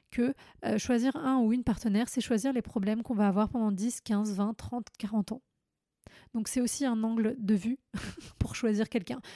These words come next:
Plutôt que de vouloir toujours maximiser le plus beau, la plus belle, le plus intelligent, la plus intelligente, ok, d'accord, why not ? Mais choisissez surtout et avant tout quelqu'un dont les problèmes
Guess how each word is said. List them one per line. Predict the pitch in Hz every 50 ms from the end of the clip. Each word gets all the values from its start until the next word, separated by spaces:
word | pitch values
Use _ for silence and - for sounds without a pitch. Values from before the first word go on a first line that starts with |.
| - -
Plutôt | - - 233 - 349
que | - 330
de | 254
vouloir | 190 208 220 214 196
toujours | - - 254 254 240
maximiser | 220 208 - - - 233 214 180 185 214 214
le | 202 226
plus | - - 233
beau, | 190 220 226
la | 220 220
plus | - 240 202
belle, | 208 214 214
le | 214 208
plus | - 226 214
intelligent, | 220 196 226 208 202 226
la | 226 208
plus | - - 220
intelligente, | 214 180 208 202 208 254 - - 330
ok, | 311 269 - - 240 220
d'accord, | 180 220 240 - - 208 196 208
why | 208 220 220
not ? | 208 214 226 - - - _ - - - - _ -
Mais | 233 220 220 -
choisissez | - - - 330 294 285 302 - - 330
surtout | - - - - 311 - - - 320 294
et | 240
avant | 202 196 196 196 190
tout | - 269 254
quelqu'un | _ - 302 - _ - 208 208 262 _ _ _ _ _ _ _ _ _ _ _ -
dont | 202 247 294 339 359 _ _ - - - _ _ -
les | 208 220
problèmes | - - - 359 302 240 220 220 233 269